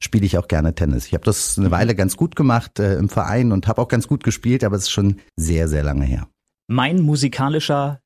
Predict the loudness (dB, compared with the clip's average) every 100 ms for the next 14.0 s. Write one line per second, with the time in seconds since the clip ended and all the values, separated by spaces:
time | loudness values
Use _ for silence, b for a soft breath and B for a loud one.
0 | -6 -2 -2 -4 -4 -4 -4 -6 -8 -10
1 | -4 0 0 -2 -10 B B B B B
2 | 0 2 2 2 0 2 2 0 0 0
3 | 0 0 0 0 0 0 0 -2 -2 -4
4 | -4 -2 0 -2 -2 -2 0 2 0 0
5 | 0 0 0 -2 -2 -2 -2 -2 -2 -4
6 | -2 0 0 2 0 0 -2 -2 0 2
7 | 2 0 -2 B B B B _ 0 2
8 | 2 0 0 0 2 2 0 0 -4 -4
9 | 0 0 0 0 0 0 -2 -2 -4 -4
10 | -4 -2 -4 -4 0 -2 B B B -6
11 | -2 0 0 2 2 2 2 0 -4 -4
12 | -6 -6 0 0 -2 -4 -2 0 0 0
13 | 0 0 0 0 0 -2 -2 0 0 2